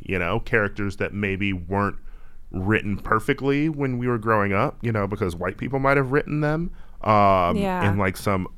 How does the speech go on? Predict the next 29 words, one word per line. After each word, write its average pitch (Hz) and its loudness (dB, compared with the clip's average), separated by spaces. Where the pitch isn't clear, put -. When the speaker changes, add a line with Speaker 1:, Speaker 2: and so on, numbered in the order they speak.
Speaker 1:
annoying 107 2
blaxploitation 98 0
way, 123 4
like 113 0
Luke 113 4
Cage, 127 4
but, 104 4
like, 98 2
now 110 4
I'm 117 4
really 90 0
excited 110 2
for 98 4
Luke 95 -2
Cage 98 2
to - -4
be 95 0
on 107 4
Netflix, 110 0
you 82 -4
know? 92 0
I'm 98 0
really 110 2
excited 110 2
for - -4
the 104 2
Black 98 0
Panther 104 0
movie. 76 -2